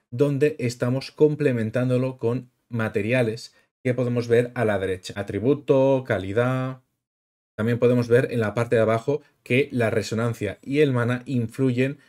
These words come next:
en los siguientes efectos. Esta imagen, en cambio, es el resultado de sintetizar Luft,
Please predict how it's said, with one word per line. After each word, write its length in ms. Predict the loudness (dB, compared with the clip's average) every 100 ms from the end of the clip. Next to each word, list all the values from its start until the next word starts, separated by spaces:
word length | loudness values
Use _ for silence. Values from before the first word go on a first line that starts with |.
| _ -4
en 260 | -2 -2 -4
los 380 | -2 -2 -4 -14
siguientes 680 | -10 -8 -2 -2 0 -2 -4
efectos. 720 | -2 -2 -4 -16 -16 -20 _ _
Esta 220 | -6 0 0
imagen, 260 | 0 -2
en 120 | -2
cambio, 380 | 0 -2 0 0 2
es 220 | 0 2
el 140 | 0
resultado 840 | 0 -4 -4 -6 -2 -2 0 -2 -4 _ _ _ -10
de 240 | 0 0
sintetizar 840 | 0 -4 0 0 0 -2 -2 -2 -8 _ -6
Luft, 520 | 0 2 2 -2